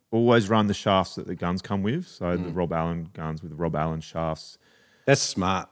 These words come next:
Speaker 1: Yeah.
Speaker 2: 'Cause they've dialed that recipe in over a lot of testing.
Speaker 1: Yeah.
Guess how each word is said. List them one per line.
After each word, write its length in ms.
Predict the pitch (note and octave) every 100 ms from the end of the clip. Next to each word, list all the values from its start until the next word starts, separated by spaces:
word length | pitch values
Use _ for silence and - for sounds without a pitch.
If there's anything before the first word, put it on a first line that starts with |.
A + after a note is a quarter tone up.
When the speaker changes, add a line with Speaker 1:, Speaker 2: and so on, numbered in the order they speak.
| -
Speaker 1:
Yeah. 380 | G#2 G2+ F#2 D#2 - _
Speaker 2:
'Cause 140 | - C3+
they've 180 | E3 C3
dialed 320 | C#3 A#2+ G2+
that 200 | G2+ G2 -
recipe 420 | A2+ - - F#2+
in 100 | G2+
over 240 | G2+ F2+
a 80 | F2+
lot 280 | F#2+ A2+ F#2+
of 60 | D#2
testing. 320 | - F2+ G2
Speaker 1:
Yeah. 80 | D#2